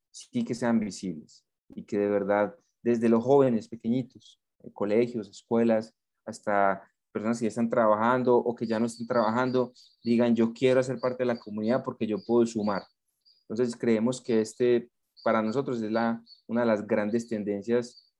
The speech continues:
de, que incluso hay que impulsarla, o sea, es decir, es para hacerlo.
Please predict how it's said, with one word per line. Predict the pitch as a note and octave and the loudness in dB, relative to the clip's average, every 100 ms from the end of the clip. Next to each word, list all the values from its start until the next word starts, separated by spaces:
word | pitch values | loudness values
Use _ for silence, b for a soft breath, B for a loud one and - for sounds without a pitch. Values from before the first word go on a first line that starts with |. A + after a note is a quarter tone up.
| _ | _
de, | - G#2 G2+ - - | -10 -4 -4 -4 -2
que | B2 | 0
incluso | A#2 A#2+ C#3 | 2 0 -2
hay | C#3 | -2
que | D3 | -6
impulsarla, | C#3 C#3 E3+ C#3+ F#2+ F2+ | -4 -2 2 0 0 -8
o | |
sea, | - G2 | -12 -10
es | F#2+ | -8
decir, | A2 A#2 | -6 -4
es | G#2+ | -4
para | - C3 | -2 0
hacerlo. | G#2 A#2+ F#2 E2+ | 0 0 -2 -4